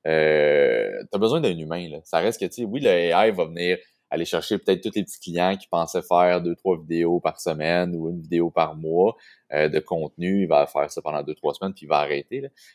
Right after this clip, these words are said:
Mais ça fait en sorte que, OK, mais tu sais, si j'ai un client qui a mille cinq cents vidéos par mois, là, qui prend des catalogues en Europe de gros, gros, gros, euh, shows T V, oui, il peut passer par la A I, là,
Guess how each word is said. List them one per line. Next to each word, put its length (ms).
Mais 60
ça 100
fait 120
en 120
sorte 320
que, 320
OK, 300
mais 160
tu 80
sais, 80
si 180
j'ai 80
un 60
client 240
qui 100
a 20
mille 160
cinq 140
cents 180
vidéos 300
par 260
mois, 240
là, 120
qui 80
prend 180
des 120
catalogues 580
en 200
Europe 460
de 80
gros, 300
gros, 240
gros, 400
euh, 440
shows 240
T 200
V, 320
oui, 140
il 40
peut 120
passer 280
par 120
la 80
A 320
I, 40
là, 140